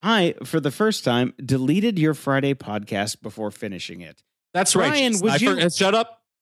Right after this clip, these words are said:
Speaker 2: That's, that's why we decided you were gonna read the comment, because I'm going to be the one that responds to it, because you're,
Speaker 1: Exactly.
Speaker 2: you're just gonna fucking blast him a new asshole. If
Speaker 1: No,
Speaker 2: I let
Speaker 1: I'm not. You, it, this is,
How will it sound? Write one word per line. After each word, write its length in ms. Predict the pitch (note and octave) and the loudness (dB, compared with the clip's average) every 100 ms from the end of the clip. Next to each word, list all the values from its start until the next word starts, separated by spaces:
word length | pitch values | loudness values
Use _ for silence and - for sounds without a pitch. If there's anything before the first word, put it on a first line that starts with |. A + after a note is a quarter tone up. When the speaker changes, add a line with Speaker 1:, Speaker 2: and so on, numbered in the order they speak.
| _ | _
Speaker 2:
That's, 280 | C3+ B2+ - | -4 -4 -4
that's 320 | A#2+ A2+ - | -4 -6 -6
why 200 | G#2 A2 | -4 -2
we 140 | C#3 D#3 | 0 -2
decided 400 | D#3+ E3+ D#3 D3 | -2 -2 -2 -2
you 140 | C3+ | -2
were 40 | C3+ | -2
gonna 160 | C3 | -4
read 340 | A2 F#3+ G#3+ A#2+ | -4 -4 -2 -4
the 60 | |
comment, 420 | - F#2 D#2+ F2 | -4 -4 -4 -6
because 260 | - G#2 F#2 | -6 -4 0
I'm 220 | F#2+ G#2 | 2 2
going 180 | A2 G#2+ | 0 0
to 100 | G#2+ | 0
be 80 | G2+ | -2
the 100 | F2+ | -2
one 120 | F#2 | -2
that 100 | F2 | -2
responds 520 | E2+ E2+ F#3 F3+ F3+ | -2 -2 0 2 2
to 100 | - D#3+ | 2 0
it, 120 | C#3 | 0
because 340 | B2 B2 A#2 | 0 0 2
you're, 140 | C#3 F3 | 2 0
Speaker 1:
Exactly. 200 | C#3+ C#3 | 0 0
Speaker 2:
you're 100 | D#3+ | 2
just 220 | D3+ D3+ | 0 -2
gonna 180 | C#3+ B2 | 0 -2
fucking 360 | - A#2+ A2+ F#2+ | -2 -2 -2 -2
blast 380 | G2 G2+ - | 0 0 -4
him 320 | G2 E2+ E2 F2 | -6 -8 -10 -12
a 100 | A2+ | -6
new 220 | F#2+ F#2+ | -2 0
asshole. 520 | F2+ F#2 - C#2 D#2 _ | 0 0 -4 -8 -12 _
If 120 | G2+ | -4
Speaker 1:
No, 80 | B3 | -2
Speaker 2:
I 40 | |
let 80 | A3+ | 0
Speaker 1:
I'm 80 | B3 | 0
not. 300 | D4+ G#3+ A2 | 0 -2 -2
You, 120 | C3 C3+ | -2 0
it, 220 | E3 C#3 | 0 0
this 200 | G3 C#4 | 0 0
is, 160 | A3 | -2